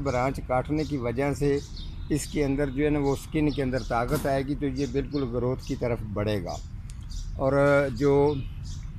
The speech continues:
इन चीज़ों का अगर आपने ख़ास ख्याल रखना है, फलों वाले, फ्रूट वाले पौधों के ऊपर आपने पूरी तवज्जो देनी है, तो आप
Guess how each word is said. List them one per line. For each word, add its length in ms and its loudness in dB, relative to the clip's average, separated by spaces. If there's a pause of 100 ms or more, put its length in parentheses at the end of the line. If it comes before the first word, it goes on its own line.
(160)
इन 180 4
चीज़ों 400 2
का 240 0
अगर 200 0
आपने 400 2
ख़ास 360 -2
ख्याल 240 -2
रखना 320 -2
है, 100 -2
फलों 320 -2
वाले, 220 -2
फ्रूट 340 -4
वाले 220 -2
पौधों 360 -4
के 120 -6
ऊपर 220 -6
आपने 280 -2
पूरी 300 -6
तवज्जो 440 -6
देनी 340 -2
है, 180 -2
तो 120 -8
आप 320 -2